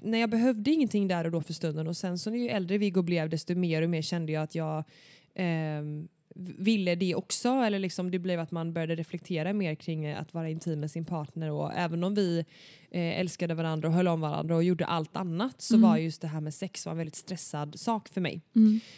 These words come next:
Speaker 1: Eh, och något som jag väldigt gärna ville, men som jag inte riktigt kände att det är vad jag vill och hur min kropp svarar på det, det synkar inte riktigt.
Speaker 2: Nej.
Speaker 1: Och det var väldigt jobbigt.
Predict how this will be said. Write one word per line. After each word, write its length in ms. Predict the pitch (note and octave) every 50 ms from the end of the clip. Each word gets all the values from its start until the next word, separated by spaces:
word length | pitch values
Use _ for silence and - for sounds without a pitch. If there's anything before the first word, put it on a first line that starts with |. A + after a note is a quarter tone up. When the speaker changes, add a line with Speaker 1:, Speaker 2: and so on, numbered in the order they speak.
| - - - _ _ -
Speaker 1:
Eh, 600 | F#3 F#3 F3 E3+ E3+ E3 D#3+ D#3+ D#3 D#3 D3+ - -
och 220 | - F3 - -
något 180 | G3 F#3 E3 C#3+
som 100 | - F3
jag 80 | E3
väldigt 200 | E3+ F3 E3 D#3
gärna 140 | F3+ D#3 D3
ville, 640 | D3+ D#3+ F3 B3+ B3 G3+ F#3+ F3+ F3 F3+ F3+ F3+ F3+
men 200 | - F#3 F#3 F3
som 140 | E3+ - F3+
jag 60 | F3+
inte 160 | F3 F3 - D#3
riktigt 240 | E3 D#3+ - -
kände 300 | - - E3+ E3 D#3 D3+
att 140 | D3 D3+ D3+
det 80 | E3 G3+
är 80 | G3
vad 140 | F#3 F#3+ G3
jag 260 | G3+ A3 A#3 A#3+ G#3
vill 340 | F#3 A3+ A3 A3 G#3 F#3+ F3
och 200 | E3+ F3 E3+ -
hur 80 | - F3+
min 140 | E3+ E3 D3+
kropp 220 | - - C#3+ -
svarar 320 | - - - F3+ D#3+ D#3
på 120 | F3+ - G3+
det, 160 | E3+ C#3+ B2+
det 100 | C#3+ E3
synkar 300 | - - F#3+ D#3 - D#3
inte 120 | D#3+ D#3
riktigt. 280 | - D3+ - - - -
Speaker 2:
Nej. 220 | A3+ A3 G#3+ G#3+
Speaker 1:
Och 60 | G3+ F3+
det 120 | F#3 F3+
var 80 | E3 D#3+
väldigt 240 | D#3 D#3 C#3+ -
jobbigt. 320 | - D3+ C#3+ - - -